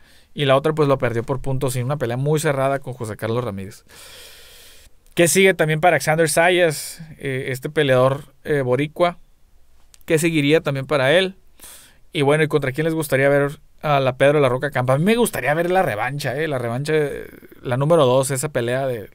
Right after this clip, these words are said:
Tiburón Sánchez contra La Roca Campa, porque yo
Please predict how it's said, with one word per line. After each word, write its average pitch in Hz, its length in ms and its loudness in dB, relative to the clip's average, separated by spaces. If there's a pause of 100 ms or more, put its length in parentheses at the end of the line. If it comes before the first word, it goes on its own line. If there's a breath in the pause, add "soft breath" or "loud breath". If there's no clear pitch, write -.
Tiburón 127 340 -4
Sánchez 147 220 -6
contra 131 220 -6
La 113 40 -2
Roca 120 220 -6
Campa, 160 280 -2
porque 147 320 -4 (580 soft breath)
yo 156 280 2